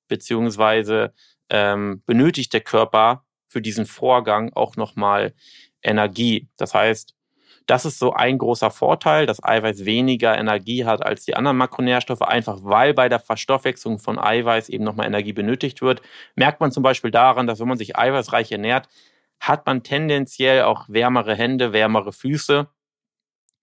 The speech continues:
ähm, einfach weil bei dieser Verstoffwechslung, ja, Wärme produziert wird. Dann ein großer Vorteil, auch gerade für Personen, ähm, die jetzt vielleicht etwas älter sind, das heißt Ü vierzig, vielleicht Ü fünfzig,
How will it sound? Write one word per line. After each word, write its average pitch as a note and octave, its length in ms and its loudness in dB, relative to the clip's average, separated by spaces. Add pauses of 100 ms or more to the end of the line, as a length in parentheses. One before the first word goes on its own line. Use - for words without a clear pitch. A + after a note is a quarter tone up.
ähm, G#2+ 300 2
einfach A2+ 440 -2
weil G#2+ 200 4
bei G#2+ 140 2
dieser - 180 -8
Verstoffwechslung, G#2 880 -4 (400)
ja, G2 260 -2
Wärme A#2 300 4
produziert - 680 -6
wird. - 240 -6 (720)
Dann C#3 240 2
ein C3+ 200 -2
großer C3 320 0
Vorteil, C3+ 440 0
auch - 160 -6
gerade C3+ 480 0
für - 200 -8
Personen, C3 800 -4 (140)
ähm, A#2 600 -4 (360)
die B2+ 60 0
jetzt - 180 -4
vielleicht A#2 300 -4
etwas A2 280 -6
älter C#3 420 0
sind, C3 360 -2 (280)
das - 160 -10
heißt A2 480 0
Ü A#2+ 120 -8
vierzig, C3 440 -2
vielleicht A2 280 -2
Ü C3 100 -8
fünfzig, C3 680 -2